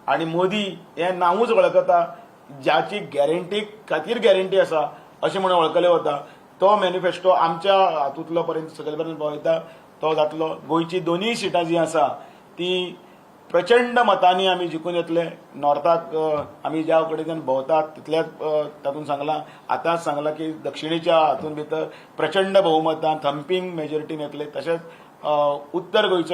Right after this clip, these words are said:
कॅन्डिडेट आसा, त्या ज्या ज्या जाग्यांनी आसा, कालच आमी एक हजार दोनशे प्रोजेक्ट्स आसात ते तुमचे फुड्यान सारथी जे नांवान जे,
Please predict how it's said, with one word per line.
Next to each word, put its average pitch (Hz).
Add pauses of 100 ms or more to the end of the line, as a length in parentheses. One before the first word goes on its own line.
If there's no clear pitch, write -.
(100)
कॅन्डिडेट 156
आसा, 135 (320)
त्या 160
ज्या 160
ज्या 175
जाग्यांनी 151
आसा, 151
कालच 160
आमी 175 (280)
एक 165
हजार 170 (360)
दोनशे 170
प्रोजेक्ट्स 170
आसात 151
ते 160
तुमचे 160
फुड्यान 156
सारथी 143 (500)
जे 156
नांवान 151
जे, 156